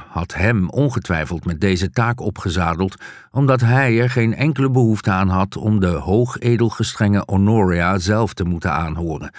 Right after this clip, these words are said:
dacht Banks bij zichzelf. Als het echt moest,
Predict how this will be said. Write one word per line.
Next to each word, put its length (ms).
dacht 300
Banks 300
bij 180
zichzelf. 500
Als 140
het 140
echt 280
moest, 400